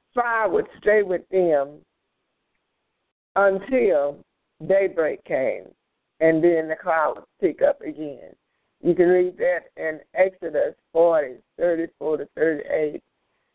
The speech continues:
This effect is also known as the Shekinah glory of God. For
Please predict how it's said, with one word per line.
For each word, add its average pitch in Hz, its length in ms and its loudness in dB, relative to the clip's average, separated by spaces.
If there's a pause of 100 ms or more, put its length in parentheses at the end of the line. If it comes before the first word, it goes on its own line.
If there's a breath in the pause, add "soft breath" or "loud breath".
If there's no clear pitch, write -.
(120)
This 226 280 4 (140)
effect 190 480 0
is 165 120 -8 (120)
also 175 300 -2
known 156 380 -2
as 156 300 0 (100)
the 147 280 -4 (400)
Shekinah 151 680 -2 (220)
glory 147 500 0 (680)
of 147 200 0
God. 143 400 -2 (1040)
For 196 480 2